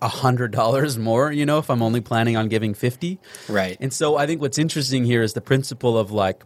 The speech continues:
Speaker 1: offer people a value, make it a lot more accessible than you think,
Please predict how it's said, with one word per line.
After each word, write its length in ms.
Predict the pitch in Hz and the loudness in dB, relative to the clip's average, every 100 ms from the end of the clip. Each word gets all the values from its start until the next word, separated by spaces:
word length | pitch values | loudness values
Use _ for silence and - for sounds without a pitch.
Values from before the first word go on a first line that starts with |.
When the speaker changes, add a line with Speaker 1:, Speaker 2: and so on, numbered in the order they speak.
| _ _ _ _ - | _ _ _ _ -6
Speaker 1:
offer 360 | 139 151 - 170 | -2 -2 -2 -4
people 440 | - 151 151 131 | -4 -2 0 0
a 60 | 110 | 0
value, 560 | 104 113 113 117 143 | 0 2 2 0 -2
make 220 | 135 127 | 0 0
it 60 | 123 | 0
a 60 | 107 | 0
lot 280 | 107 135 | 2 2
more 140 | 151 131 | 2 -2
accessible 540 | 113 131 117 135 113 | 0 0 0 0 0
than 160 | 107 101 | 0 0
you 80 | 101 | -2
think, 380 | - 120 160 | -2 -2 -2